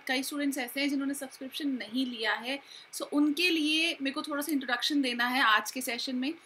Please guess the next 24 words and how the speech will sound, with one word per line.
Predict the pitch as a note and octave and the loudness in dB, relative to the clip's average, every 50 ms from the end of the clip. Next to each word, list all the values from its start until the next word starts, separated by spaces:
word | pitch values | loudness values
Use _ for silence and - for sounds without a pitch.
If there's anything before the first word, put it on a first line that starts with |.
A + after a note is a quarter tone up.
| - - - - - | -20 -20 -20 -10 -8
ठीक | C#4+ C#4+ - | -6 -2 -2
है? | E4+ D#4+ D#4+ - - - - - - - | -2 -2 -2 -6 -12 -20 -16 0 4 6
And | C4 C4 C4 C4+ C4+ C#4 - C4 C4 C4+ | 8 8 8 6 4 2 0 0 2 2
moreover, | C#4+ D4+ E4+ E4+ E4 E4 E4 E4 E4+ D4+ | 4 4 4 2 2 2 4 2 4 4
hope | D4+ C4+ B3 C#4+ | 2 4 4 4
आप | C#4 C#4 C#4 | 4 4 4
लोगों | C#4+ D4 D4+ | 2 0 -2
को | C#4 D#4 | 0 0
मेरा | C#4+ C#4+ C4+ C4+ | 2 4 4 6
नाम | C#4 C#4 C#4+ C#4+ C4 | 6 6 4 4 4
पता | C#4 - - C4+ | 0 -2 -2 -2
होगा। | C#4 C#4 C4+ B3+ - C#4+ E4+ - - - _ _ _ _ _ _ _ _ _ _ _ - A3+ | -2 -2 -2 -4 -4 -4 -6 -6 -10 -20 _ _ _ _ _ _ _ _ _ _ _ 6 8
I | B3 C4+ D4 | 8 8 8
am | D#4 C#4+ | 6 4
Doctor | C4+ C4 - - D#4 D#4 - | 2 0 0 -4 -6 -4 -4
Chavi, | D#4+ D4 B3 C#4 D#4 E4+ | -4 -2 -2 0 0 2
I | D4 D4 | 2 2
am | D4 C#4+ | 2 2
P | C4+ B3+ C4 C4 | 0 -2 -2 -4
H | B3 - | -4 -4
D | D4 D4 | 0 0
in | D4 C#4 C4 | 0 0 0
zoology | B3+ A#3+ B3 B3 A#3 B3+ D4 E4+ D4+ D4 | -2 -2 -4 -4 -4 -4 -4 -4 -4 -6
with | C#4 A3+ - | -8 -10 -12